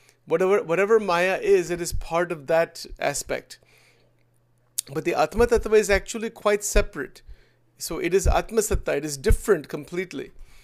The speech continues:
So the realization of this Atma is what we are wanting.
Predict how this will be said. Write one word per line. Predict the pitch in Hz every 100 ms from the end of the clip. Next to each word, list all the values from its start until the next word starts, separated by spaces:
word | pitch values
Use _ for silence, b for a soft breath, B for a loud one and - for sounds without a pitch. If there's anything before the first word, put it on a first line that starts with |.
| b b b b
So | - 269
the | 202
realization | 180 185 233 294 294 196 185 202 - 247 -
of | - 143
this | 175 -
Atma | - 143 151 143 131
is | 147 139
what | 165 156
we | 143 147
are | 135 147 -
wanting. | 151 170 175 139